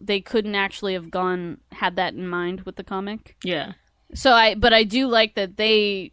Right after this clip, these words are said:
Speaker 1: changed the android to a woman for the show, for one,
Speaker 2: Mm-hmm.
Speaker 1: which they picked the perfect actor to play her.
Speaker 2: And who
Speaker 1: Uh,
Speaker 2: plays her?
Speaker 1: and uh, Zoe
Speaker 2: Oh,
Speaker 1: Palmer.
Speaker 2: right, right, right.
Speaker 1: So Zoe
Speaker 2: <laughs>
Speaker 1: Palmer plays the android.
Speaker 2: Yeah, sorry.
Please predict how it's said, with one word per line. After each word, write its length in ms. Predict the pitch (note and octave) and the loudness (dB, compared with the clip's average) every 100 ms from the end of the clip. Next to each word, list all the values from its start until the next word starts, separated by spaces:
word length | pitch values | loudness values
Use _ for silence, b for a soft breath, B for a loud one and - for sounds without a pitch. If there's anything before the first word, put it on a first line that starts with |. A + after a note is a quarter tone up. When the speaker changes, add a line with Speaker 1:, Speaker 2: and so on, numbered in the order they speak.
| - | -14
Speaker 1:
changed 600 | - C4 B3+ G#3+ G3 - | -8 -2 0 0 -4 -6
the 160 | F#3 F#3 | -4 -4
android 360 | F3+ F3+ E3+ | -4 -6 -6
to 180 | - D#4 | -2 0
a 80 | C4 | 0
woman 460 | F3 D#3 D#3+ D#3+ E3 | 0 -6 -6 -8 -12
for 140 | F#3+ | -12
the 120 | E3+ | -12
show, 480 | E3 F3+ D#3+ E3 G3 _ | -8 -6 -4 -6 -10 _
for 220 | - F#3 | -12 -10
one, 420 | E3+ A3 A3 E3 | -4 -2 0 0
Speaker 2:
Mm-hmm. 200 | G#3+ G#3+ C4 F#3+ | -2 -4 -6 -6
Speaker 1:
which 300 | F#3 - - b b b | -6 -6 -20 b b b
they 140 | G3+ F#3 | -8 -6
picked 260 | A#3+ F#3+ | -4 -6
the 60 | F#3+ | -8
perfect 380 | - F#3+ F#3 F#3+ | -6 -6 -6 -4
actor 280 | F3+ - D3+ | -4 -4 -10
to 100 | - | -8
play 220 | A#3+ G3+ | -6 -6
her. 260 | - G3+ - - | -8 -14 -12 0
Speaker 2:
And 200 | A3+ G3+ | 2 4
who 100 | G#3+ | 2
Speaker 1:
Uh, 80 | F3+ | 2
Speaker 2:
plays 240 | F#3+ G#3+ | 4 2
her? 80 | F#3+ | 2
Speaker 1:
and 420 | F#3 F#3 F3+ G#3 - b b | 0 0 -4 -8 -14 b b
uh, 180 | A3+ A3 | 6 6
Zoe 280 | F#3+ A3 G#3 | 6 6 6
Speaker 2:
Oh, 20 | |
Speaker 1:
Palmer. 260 | G#3+ A3 F#3 | 6 6 6
Speaker 2:
right, 160 | F3+ | 0
right, 160 | F3 E3+ | 0 0
right. 200 | F3 D#3+ - | 0 -2 -2
Speaker 1:
So 220 | - C4+ | 6 8
Zoe 320 | G#3+ C4+ C4+ C#4+ | 8 8 6 6
Speaker 2:
<laughs> 0 | |
Speaker 1:
Palmer 360 | C#4+ C#4 C4 | 4 4 2
plays 360 | A#3+ C4+ A#3+ A3+ | 2 4 4 2
the 180 | G#3 B3 | 2 4
android. 300 | A#3 G3 F3+ | 4 4 4
Speaker 2:
Yeah, 140 | F#3 E4 - | 6 4 4
sorry. 320 | F4+ G#3 D#4+ | 6 6 6